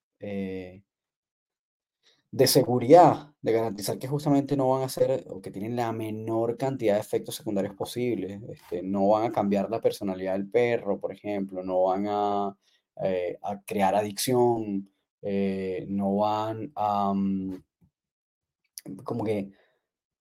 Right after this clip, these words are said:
todas estas cosas que nosotros tememos que pueda ser una droga, una droga me refiero, no sé, cocaína, L S D, <laughs> ese tipo de cosas que uno se imagina como en el, como en el imaginario popular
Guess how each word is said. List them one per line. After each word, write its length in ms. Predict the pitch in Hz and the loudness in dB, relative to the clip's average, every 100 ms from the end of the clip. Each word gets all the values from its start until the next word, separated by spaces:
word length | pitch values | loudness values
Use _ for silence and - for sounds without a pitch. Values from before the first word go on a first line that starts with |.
| _ | _
todas 240 | 135 151 190 | 8 8 8
estas 240 | 196 156 | 4 4
cosas 300 | 170 156 170 | 6 6 6
que 120 | 156 | 4
nosotros 420 | 123 - 131 143 | 4 2 0 2
tememos 580 | 131 113 113 127 139 139 | 2 4 2 2 0 -2
que 140 | - 101 | -6 0
pueda 280 | 117 117 | 6 6
ser 240 | 120 127 - | 6 2 4
una 240 | 139 131 120 | 4 4 6
droga, 600 | 143 131 107 - - _ | 10 10 8 4 -4 _
una 200 | 98 104 107 | -6 -2 0
droga 300 | 113 113 123 | 4 4 4
me 100 | 101 | 0
refiero, 300 | 98 107 104 | 0 0 -2
no 100 | 113 | -2
sé, 160 | 101 | -2
cocaína, 580 | 101 98 95 131 139 107 | 0 4 6 6 4 4
L 100 | 104 | -2
S 200 | 98 95 | -4 -4
D, 140 | 95 - | -4 -4
<laughs> 60 | - | -4
ese 200 | 151 151 | -2 -2
tipo 160 | 135 160 | 0 2
de 80 | |
cosas 260 | 147 107 - | 2 0 -4
que 100 | 127 | -4
uno 80 | 117 | -2
se 120 | 160 | -2
imagina 460 | 123 95 - 135 147 | -2 -2 -4 -2 0
como 200 | 151 107 | 0 0
en 80 | 101 | -4
el, 180 | - - - - - | -8 -14 -20 -20 -8
como 180 | 113 107 | -4 -2
en 60 | 101 | 0
el 60 | |
imaginario 480 | 98 98 104 104 135 | 0 -2 -4 -2 0
popular 680 | 151 147 202 147 110 107 | 0 0 0 2 2 -2